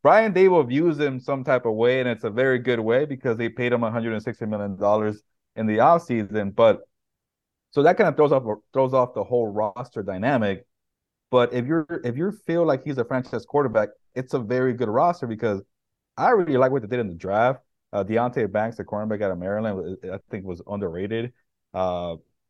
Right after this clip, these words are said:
they also got the center, John, John Michael Schmidt, and I think, you know, on, in free agency, they had some good pieces in Paris Campbell, the wide receiver. And as you know, Darren Waller got traded to the Giants to help out Daniel Jones. And,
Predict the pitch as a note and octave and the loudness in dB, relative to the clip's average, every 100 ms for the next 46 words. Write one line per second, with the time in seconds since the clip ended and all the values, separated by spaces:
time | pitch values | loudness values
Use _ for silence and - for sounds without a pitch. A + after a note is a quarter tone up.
0 | _ _ - A2 G#2 A2+ A#2+ C3 A#2+ A#2 | _ _ -8 -6 0 2 2 0 0 0
1 | F#2+ A#2 A#2 A2 A2+ A2+ - G2 G2+ A#2 | -4 -2 -2 -2 -2 -4 -12 -12 0 2
2 | A#2 A#2 A2 G2 - G#2+ A2+ A2+ G#2 G2+ | 2 -2 -2 -8 -6 -4 -4 -4 -8 -6
3 | F#2 B2 A#2+ _ _ _ G#2 G2+ G2 F#2 | -6 -6 -8 _ _ _ -6 -2 0 0
4 | F2 _ _ _ _ _ _ - G#2 G2+ | -4 _ _ _ _ _ _ -6 -4 -4
5 | _ A2 G2+ - A2+ C#3+ D3 A2+ A2 G2+ | _ -12 -12 -6 -2 -2 -2 -6 -6 -4
6 | G#2 A#2+ A#2 G2 A2 - _ _ C#3 B2+ | 0 0 -2 -6 -6 -6 _ _ -10 -8
7 | G#2+ F#2+ A#2 A2+ F#2+ A2 A2 G#2 G2 G2+ | -8 -8 -2 -2 -2 -4 -2 -2 0 -2
8 | F#2+ B2+ C3 B2 G2+ F#2+ G#2+ A2 G#2+ G#2 | -2 -6 -4 -2 -2 -4 -6 -6 -2 0
9 | G#2+ G2+ G2 G#2 G#2 G2+ F#2+ - A2+ G#2+ | 2 0 2 2 2 0 -2 -2 -2 0
10 | G#2 - - D#3 D3+ A2+ A2+ G#2 G2+ G#2 | -2 -6 -2 -2 0 2 2 2 -2 -4
11 | G2 C#3+ B2+ G#2+ G#2 F2+ G2+ G2 G#2 G#2 | 0 2 2 0 -2 -4 -8 -8 -6 -6
12 | G#2 G#2 F#2+ | -4 -4 -6